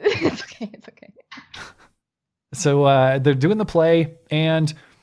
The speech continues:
Speaker 2: they're in the middle of the play where Caesar is assassinated, again, the Trumpified Caesar, and we have a couple conservative activists who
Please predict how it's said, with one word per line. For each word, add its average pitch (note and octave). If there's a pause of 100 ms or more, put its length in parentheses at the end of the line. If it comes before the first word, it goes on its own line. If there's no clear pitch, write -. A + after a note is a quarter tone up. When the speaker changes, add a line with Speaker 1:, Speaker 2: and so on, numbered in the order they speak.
(380)
Speaker 2:
they're D#3+
in F#3+
the G#3
middle G3
of F3+
the F#3
play C#3
where C3
Caesar C#3+
is D#3
assassinated, G2
again, G2+
the G2
Trumpified A2
Caesar, E2+ (380)
and A2
we A2+
have B2
a A#2
couple B2
conservative D#3+
activists A#2
who G2